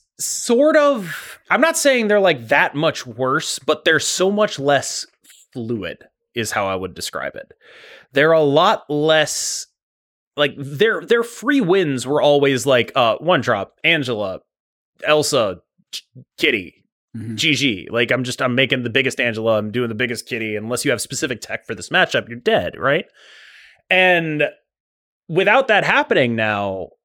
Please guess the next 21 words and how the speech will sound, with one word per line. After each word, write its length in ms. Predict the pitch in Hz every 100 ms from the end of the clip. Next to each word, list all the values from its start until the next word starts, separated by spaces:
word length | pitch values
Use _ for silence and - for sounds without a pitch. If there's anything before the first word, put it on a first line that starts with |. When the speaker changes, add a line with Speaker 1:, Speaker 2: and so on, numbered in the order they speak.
| _
Speaker 1:
y-, 240 | 135 151 135
you're, 440 | 127 165 233 208
it's 300 | 165 185 -
a 60 | 220
little 260 | 208 254 165
weird. 540 | 117 240 294 117 - _
It's 140 | 143
a 40 | 180
little 180 | 156 202
bit 120 | 226
of 80 | 214
a 60 |
weirder 600 | 214 123 127 156 175 180
and 180 | 180 139
harder 440 | 120 - 147 165 196
deck 220 | 165 -
to 80 | 196
play. 640 | - 113 107 104 165 185
And 520 | - 131 139 139 135 131
I, 580 | 135 139 147 143 143 139 -
I 680 | - 151 151 151 151 139 127